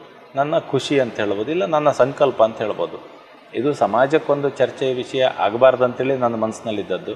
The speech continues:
ಆದರೆ ಸಮಾಜಕ್ಕೆ ಇದೊಂದು ಆಶ್ಚರ್ಯವೋ ಅಥವಾ ಒಂದು ಏನೋ ಒಂದು ಅವ್ರಿಗೆ ಏನು ಅನ್ನಿಸಿದೆ ನನಗೆ ಗೊತ್ತಿಲ್ಲ,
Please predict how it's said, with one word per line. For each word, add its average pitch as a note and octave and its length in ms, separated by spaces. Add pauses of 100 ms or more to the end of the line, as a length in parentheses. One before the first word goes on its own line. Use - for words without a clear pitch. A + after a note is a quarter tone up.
(420)
ಆದರೆ D3 220
ಸಮಾಜಕ್ಕೆ D3+ 520
ಇದೊಂದು D#3+ 260
ಆಶ್ಚರ್ಯವೋ A2 800 (560)
ಅಥವಾ A#2+ 220
ಒಂದು A2 760
ಏನೋ B2 240
ಒಂದು A2+ 160
ಅವ್ರಿಗೆ B2+ 320
ಏನು B2 140
ಅನ್ನಿಸಿದೆ A#2+ 400
ನನಗೆ A2+ 220
ಗೊತ್ತಿಲ್ಲ, G2 360